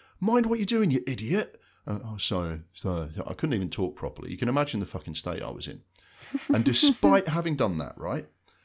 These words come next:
despite having obviously been an absolute drunken idiot who was only sitting down to sit next to his mate, and I was kind of almost had my eyes shut. I don't even remember what this girl looks like 'cause I could not see,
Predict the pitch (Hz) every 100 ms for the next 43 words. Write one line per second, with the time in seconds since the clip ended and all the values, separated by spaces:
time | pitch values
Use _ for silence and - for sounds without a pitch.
0 | _ - 98 - 170 135 123 117 127 123
1 | - 101 90 87 - 131 - - 107 78
2 | 95 92 92 82 71 - 90 107 123 -
3 | - - - 82 82 - - 71 - -
4 | 82 78 78 - 78 80 80 - 90 82
5 | - 107 98 - 82 76 80 80 - -
6 | - - 98 110 110 98 92 85 76 80
7 | - 82 76 - 65 - 78 76 - -
8 | 78 73 - - 82 -